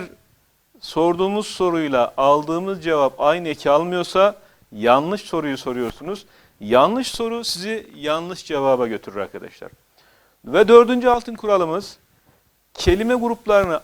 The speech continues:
asla parçalamıyorsunuz arkadaşlar. Sözcük öbeklerini, kelime gruplarını asla parçalamıyorsunuz. Yani bir isim tamlamasının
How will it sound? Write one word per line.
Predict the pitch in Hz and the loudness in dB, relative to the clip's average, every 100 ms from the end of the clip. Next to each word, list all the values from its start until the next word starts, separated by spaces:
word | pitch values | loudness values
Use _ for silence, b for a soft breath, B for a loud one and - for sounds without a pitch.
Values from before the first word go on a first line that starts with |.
| - | 0
asla | 196 254 - 214 220 220 | 2 2 0 0 2 2
parçalamıyorsunuz | 220 185 180 - 156 135 110 101 107 98 | 0 -2 -2 -2 -2 -2 -4 -10 -12 -12
arkadaşlar. | 95 - 90 - - _ _ _ _ | -12 -14 -18 -20 -20 _ _ _ _
Sözcük | - - 175 185 202 | -10 0 2 2 0
öbeklerini, | 180 139 120 117 107 98 90 | -2 -2 -4 -6 -6 -8 -10
kelime | - 156 190 | -6 -4 -2
gruplarını | 190 156 147 131 123 | -4 -4 -6 -6 -4
asla | 196 208 196 196 | -2 -2 0 -2
parçalamıyorsunuz. | 190 175 180 175 156 127 - 92 b b b - | 0 -2 -2 -6 -6 -8 -12 -20 b b b 2
Yani | 170 226 220 | 4 4 2
bir | 226 | -4
isim | 208 233 226 | -4 -2 0
tamlamasının | 208 208 208 202 202 208 202 | 2 2 2 -2 -2 -2 -4